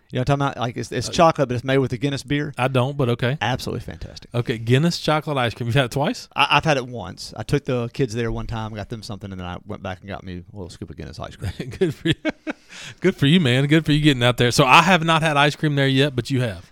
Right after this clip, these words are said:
Speaker 1: Now, I'm like, it
Speaker 2: How rare is that, that I've, I've not frequented an ice cream place and you have?
Speaker 1: But, I mean,
Speaker 2: <laughs>
Speaker 1: I, I to-, and I told my son, and he's, again, he's, he's in, he's a junior in high school.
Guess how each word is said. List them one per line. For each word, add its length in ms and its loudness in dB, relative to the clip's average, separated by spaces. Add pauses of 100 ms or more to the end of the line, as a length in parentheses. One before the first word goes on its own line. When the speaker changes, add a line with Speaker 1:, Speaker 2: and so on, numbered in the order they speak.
Speaker 1:
Now, 160 -8
I'm 160 -8
like, 240 -4
it 100 2
Speaker 2:
How 120 8
rare 280 10
is 120 8
that, 180 6
that 160 4
I've, 240 0
I've 140 6
not 200 2
frequented 480 4
an 140 2
ice 240 4
cream 180 0
place 240 2
and 100 0
you 140 2
have? 80 0
Speaker 1:
But, 260 4
I 100 0
mean, 260 0
Speaker 2:
<laughs> 180 -6
Speaker 1:
I, 220 4
I 20 8
to-, 160 2
and 140 4
I 100 2
told 260 2
my 100 -2
son, 320 -2
and 80 -4
he's, 180 -6
again, 260 -8
he's, 240 -12
he's 200 -10
in, 120 -14
he's 160 -10
a 80 -8
junior 220 -10
in 60 -10
high 160 -6
school. 300 -8